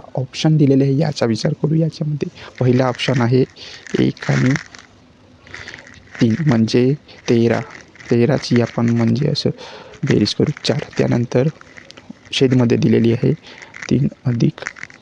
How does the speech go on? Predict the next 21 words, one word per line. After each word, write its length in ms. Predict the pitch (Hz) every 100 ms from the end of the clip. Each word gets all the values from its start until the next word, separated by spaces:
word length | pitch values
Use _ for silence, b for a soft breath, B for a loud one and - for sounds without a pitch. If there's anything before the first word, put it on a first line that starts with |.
| 147 - - _ _ _ _ -
दोन 320 | 147 - 120 160 - -
म्हणजे 220 | 147 117
किती? 280 | 113 110 131 156 - - - -
पाच. 280 | - - -
म्हणजे 400 | 127 117 135 143
याचं 340 | 147 117 - 131
समान 460 | - 120 123 135
येत 280 | 120 120 -
नाही, 180 | 113 104
म्हणून 380 | 143 156 113 120
हे 120 | 123
सुद्धा 320 | 127 127 120 123
उत्तर 240 | 120 123 - B B B
नाही 120 | 117
राहणार. 300 | 110 107 139 - B B B -
त्यानंतर 460 | - 123 120 127 139 - - - - - - - - - - - -
दुसरं 400 | - 120 - - - -
आपल्याला 340 | 107 117 120
दिलेलं 320 | 147 113 107
आहे 100 | 110
ऑप्शनमध्ये 600 | 107 156 - 151 156 160